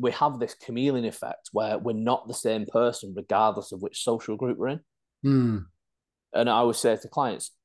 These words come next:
Speaker 1: because the, I would say the vast, vast majority of them all nod in agreement. They go, "Yeah, that's true.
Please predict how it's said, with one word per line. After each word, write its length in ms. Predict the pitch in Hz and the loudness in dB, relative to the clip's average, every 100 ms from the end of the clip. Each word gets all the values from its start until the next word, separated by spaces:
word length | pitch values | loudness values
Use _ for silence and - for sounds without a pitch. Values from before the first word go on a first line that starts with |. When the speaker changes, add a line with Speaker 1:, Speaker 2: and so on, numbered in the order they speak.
| _ _ 92 | _ _ -18
Speaker 1:
because 280 | 107 113 95 | -10 -10 -8
the, 220 | 110 107 | -8 0
I 100 | 104 | 2
would 180 | 117 107 | 2 0
say 180 | - 104 | 0 0
the 180 | 95 98 | 0 0
vast, 260 | 123 - 104 | 0 0 -4
vast 340 | 98 113 - | 0 0 -2
majority 460 | 107 120 120 - 110 | 0 4 4 2 -6
of 160 | 98 | -8
them 160 | 101 98 | -12 -2
all 260 | 107 101 101 | 0 0 0
nod 180 | 107 101 | -4 -4
in 140 | 98 | -10
agreement. 400 | 101 120 107 85 | -4 -4 -4 -6
They 80 | 104 | -2
go, 240 | 98 92 | -2 -2
"Yeah, 220 | - 117 - _ | 0 0 0 _
that's 180 | - - | -4 -4
true. 260 | - 123 | -4 -4